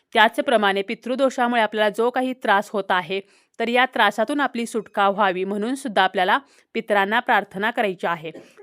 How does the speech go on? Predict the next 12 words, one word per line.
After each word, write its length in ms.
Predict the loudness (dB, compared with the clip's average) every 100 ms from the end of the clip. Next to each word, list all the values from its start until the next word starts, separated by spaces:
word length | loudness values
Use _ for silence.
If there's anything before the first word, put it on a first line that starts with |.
| -2
तर 80 | 0
अशा 240 | 2 0
प्रकारे 380 | 0 0 2 0
हा 160 | 0 -2
घास 380 | -2 -2 -4
जो 120 | -2 -2
आहे 200 | -2 -2
तर 100 | -4
तो 160 | -4 -6
कावळ्याला 460 | 0 2 2 2 0
ठेवायचा 480 | 0 -2 -2 -2
आहे. 220 | -4 -2